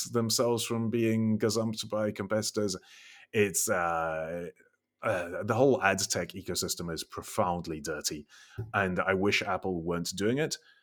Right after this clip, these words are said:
But it's not inconsistent what they're doing. They're saying no third-party tracking, but first-party tracking is, is fine, and they don't prevent, like, the New York Times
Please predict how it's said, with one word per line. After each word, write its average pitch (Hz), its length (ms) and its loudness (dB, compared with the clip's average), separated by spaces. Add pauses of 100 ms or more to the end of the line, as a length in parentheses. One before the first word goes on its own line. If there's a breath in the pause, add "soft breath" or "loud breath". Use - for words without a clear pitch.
(280 soft breath)
But 131 200 6
it's 143 160 2
not 165 240 2
inconsistent 127 720 2
what 104 140 0
they're 98 120 0
doing. 92 320 2
They're 92 100 0
saying 101 200 0
no 120 120 4
third-party 110 600 2
tracking, 87 500 -4 (480 soft breath)
but 110 400 0 (560)
first-party 104 760 2
tracking 87 1300 -4 (100)
is, 85 520 -4
is 107 140 -4
fine, 98 480 0
and 92 320 -4 (160)
they 92 100 0
don't 90 200 -2
prevent, 87 340 -4
like, 85 140 -6
the 90 80 -8
New 90 140 -2
York 87 200 -4
Times 87 540 -2